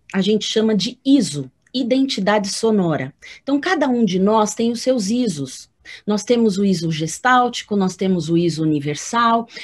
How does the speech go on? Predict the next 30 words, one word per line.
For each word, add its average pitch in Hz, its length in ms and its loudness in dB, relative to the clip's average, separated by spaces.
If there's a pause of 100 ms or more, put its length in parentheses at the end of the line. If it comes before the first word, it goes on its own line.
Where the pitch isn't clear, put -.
(160)
O 285 120 6
ISO 311 240 8
universal, 208 580 2
por 156 140 0
exemplo, 185 560 0 (380)
é 226 420 4
o 269 120 0
som 262 280 0
do 277 80 2
batimento 254 560 -2
cardíaco. 196 760 -2 (120)
É 277 140 4
uma 320 160 4
identidade 185 600 0
sonora, 165 480 -2
é 269 60 0
um 277 160 2
som 190 520 0 (420)
que 311 180 2 (100)
todo 262 400 6
mundo 269 360 4
tem. 240 320 -2 (640)
E 208 60 -2
que - 100 -14
se - 140 0
eu 359 100 4
começar 349 500 2
um 311 120 6
ritmo 190 600 2
e 185 120 2